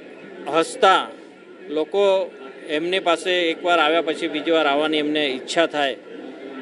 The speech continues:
એવા પરમ પૂજ્ય સંત કોઠારી સ્વામીએ ખૂબ સારું માર્ગદર્શન આજે આપ્યું. આ કાર્યક્રમમાં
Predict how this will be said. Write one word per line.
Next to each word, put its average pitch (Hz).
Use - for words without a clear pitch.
એવા 143
પરમ 139
પૂજ્ય 139
સંત 135
કોઠારી 135
સ્વામીએ 135
ખૂબ 233
સારું 170
માર્ગદર્શન 151
આજે 135
આપ્યું. 143
આ 143
કાર્યક્રમમાં 147